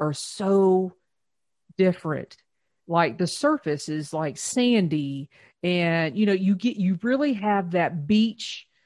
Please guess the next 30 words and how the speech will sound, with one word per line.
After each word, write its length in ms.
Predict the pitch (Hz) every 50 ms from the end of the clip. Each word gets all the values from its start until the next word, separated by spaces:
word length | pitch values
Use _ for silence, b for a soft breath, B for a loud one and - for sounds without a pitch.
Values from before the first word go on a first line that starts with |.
| _ _ _ _ _ _
feel, 520 | - 269 269 247 214 175 156 151 151 160 143
and 160 | - 165 151
the 40 | 156
vegetation 840 | 143 170 208 240 262 220 233 214 - - 226 240 226 214 - 190 180
is 180 | 170 165 156
different. 640 | 151 175 165 156 - - 151 151 143 135 - - - _ _ _ _ _ _ _ -
And 400 | - 175 180 180 180 175 170 165 -
I 120 | - 180
have 160 | 196 196 170
no 160 | 180 226 269 277
clue 280 | - - 277 254 226 202
about 300 | 165 185 170 - - -
plant 300 | - 220 214 208 - -
life, 360 | 151 151 143 131 120 151 - -
but 120 | 180 175
the 80 | 196 190
plants 480 | - - - 262 269 285 294 277 -
are 80 | 185 175
different 380 | 160 180 170 - 208 185 -
that 140 | 180 165 -
you're 160 | 170 170 165
looking 440 | 160 151 165 165 - - 165 165 156
at. 500 | - - 151 147 147 147 143 143 120 - b b b b b b b b
And, 640 | - 180 180 185 180 180 175 170 170 170 170 170 -
you 120 | - 226 226
know, 60 | 196
the 120 | 185 185
smells 600 | 170 - - - - 220 247 277 285 285 269 208 196
are 80 | 175
different. 640 | 160 156 160 151 147 - - 165 156 151 151 -